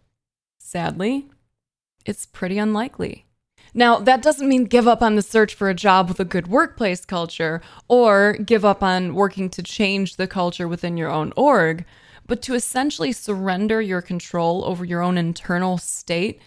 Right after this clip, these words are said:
to this notion, you are giving the situation so much power that it does not deserve.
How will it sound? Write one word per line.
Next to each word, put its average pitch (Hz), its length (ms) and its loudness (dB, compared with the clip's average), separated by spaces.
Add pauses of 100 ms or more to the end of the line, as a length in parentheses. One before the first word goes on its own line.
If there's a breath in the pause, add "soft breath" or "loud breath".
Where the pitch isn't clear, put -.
(180 soft breath)
to 185 140 -8
this 175 240 -8
notion, 240 680 -2 (360 loud breath)
you 233 160 0
are 220 80 2
giving 233 480 0
the 226 80 -2
situation 185 680 -6
so - 380 -6
much 208 260 -2
power 208 400 2
that 180 160 -6
it - 140 -10
does 190 180 -4
not 180 240 -4
deserve. 165 600 -6